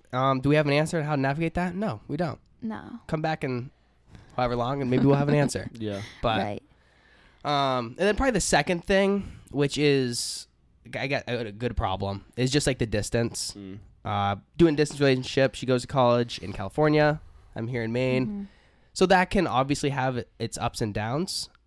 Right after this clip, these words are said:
Speaker 1: And sometimes it doesn't go very smoothly, but you don't really want it to go smoothly.
Speaker 3: Yeah.
Speaker 1: It feels kinda good when, like, you're apart and there are some pains.
Speaker 3: Yeah, and it sucks.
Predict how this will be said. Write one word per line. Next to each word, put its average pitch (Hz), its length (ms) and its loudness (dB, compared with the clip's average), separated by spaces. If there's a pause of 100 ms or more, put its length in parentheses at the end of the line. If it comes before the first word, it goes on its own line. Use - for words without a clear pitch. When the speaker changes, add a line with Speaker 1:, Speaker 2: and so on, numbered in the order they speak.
(160)
Speaker 1:
And 127 540 2 (880)
sometimes 208 440 0
it 160 60 -6
doesn't 151 320 -2
go 147 240 0
very 131 240 -4
smoothly, 139 500 -2
but 143 140 -2
you 110 80 -2
don't 143 200 0
really 147 180 -2
want 113 300 -2
it - 80 -14
to 107 80 -10
go 95 100 -6
smoothly. 95 560 -12
Speaker 3:
Yeah. 127 160 -16 (340)
Speaker 1:
It 131 120 -10
feels 202 180 2
kinda 196 220 -4
good 135 360 -2
when, 120 220 0
like, 107 300 -4
you're 120 160 -2
apart 117 500 -4 (500)
and 135 140 -4
there 131 160 -2
are 117 220 2
some 110 240 -4
pains. 139 600 -4
Speaker 3:
Yeah, 98 100 -14
and 95 80 -20
it 110 60 -18
sucks. - 500 -14